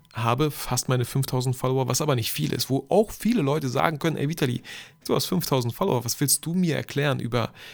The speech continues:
über, über Instagram, über Reichweite und so?“ Aber hey Leute, ich behaupte trotzdem, dass ich eine sehr aktive Community habe und vor allem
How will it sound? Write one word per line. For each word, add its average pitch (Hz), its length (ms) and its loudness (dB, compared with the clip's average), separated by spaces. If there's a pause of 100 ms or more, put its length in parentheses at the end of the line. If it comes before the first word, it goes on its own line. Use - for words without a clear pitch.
(160)
über, 113 400 0
über - 300 -4
Instagram, 135 580 2
über 113 160 0
Reichweite 120 580 -2
und 110 100 0
so?“ 123 220 0 (360)
Aber 123 180 -2
hey 147 100 2
Leute, 135 440 0 (1400)
ich 147 200 0
behaupte 113 420 -2
trotzdem, 107 520 -2
dass 110 180 0
ich 101 100 -2
eine 98 140 0
sehr 120 420 0
aktive 127 640 -2
Community 139 500 -2
habe 160 240 -4 (300)
und 214 480 2
vor - 260 -4
allem 190 380 2